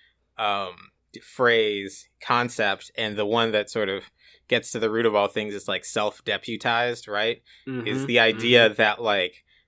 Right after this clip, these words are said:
Speaker 1: patriotic, law-abiding citizens can deputize themselves to become enforcers of the law, you know, even when they're not, uh,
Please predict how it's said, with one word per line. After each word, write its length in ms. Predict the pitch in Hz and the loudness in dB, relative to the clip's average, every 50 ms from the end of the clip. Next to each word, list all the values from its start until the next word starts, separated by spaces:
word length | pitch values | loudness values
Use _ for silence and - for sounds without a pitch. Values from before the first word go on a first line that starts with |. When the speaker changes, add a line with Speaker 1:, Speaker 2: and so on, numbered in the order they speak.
| _ _ | _ _
Speaker 1:
patriotic, 720 | - - 131 131 127 - 143 139 123 117 117 117 113 107 - | -6 -4 -2 -2 0 2 6 6 8 8 8 6 4 2 0
law-abiding 680 | 107 107 110 110 113 110 113 110 107 107 107 104 101 95 | 0 0 2 2 2 2 2 2 2 2 2 0 -4 -6
citizens 640 | - - 123 117 120 107 95 107 104 98 92 - | -4 -4 -2 -2 -2 -4 -6 -8 -8 -8 -10 -10
can 380 | - - 107 104 101 98 101 - _ _ _ _ _ _ | -6 -4 -4 -4 -4 -6 -10 -12 _ _ _ _ _ _
deputize 640 | - 131 143 - 151 147 143 - 135 123 120 113 - | 2 2 2 2 0 -2 0 2 2 2 2 0 -2
themselves 760 | - 120 117 113 107 - - 120 113 117 117 113 113 - - | -2 -4 -4 -4 -4 -2 0 0 2 2 0 0 -2 -6 -10
to 80 | - 107 | -12 -12
become 380 | 107 98 - 117 104 101 101 | -12 -6 -4 -4 -4 -4 -6
enforcers 760 | 92 101 98 - - 113 107 101 - - 110 104 101 95 - | -10 -14 -12 -8 -6 -6 -6 -6 -6 -8 -8 -8 -8 -10 -10
of 200 | - 120 110 101 | -10 -10 -10 -8
the 100 | 95 98 | -8 -6
law, 440 | 92 98 104 104 95 87 87 90 - _ _ _ _ _ _ _ _ - | -4 -4 -2 -2 -2 -2 -4 -6 -8 _ _ _ _ _ _ _ _ -8
you 120 | 113 110 | -6 -6
know, 380 | 104 98 92 90 90 90 98 _ _ _ - | -4 -6 -6 -8 -10 -12 -16 _ _ _ -8
even 260 | 123 123 123 120 110 | -6 -4 -2 -2 -2
when 140 | 110 110 107 | -2 -2 -2
they're 140 | 104 101 101 | -2 -2 0
not, 340 | 98 101 101 95 90 90 - _ _ _ _ | 0 0 2 2 0 -2 -6 _ _ _ _
uh, 60 | - | -18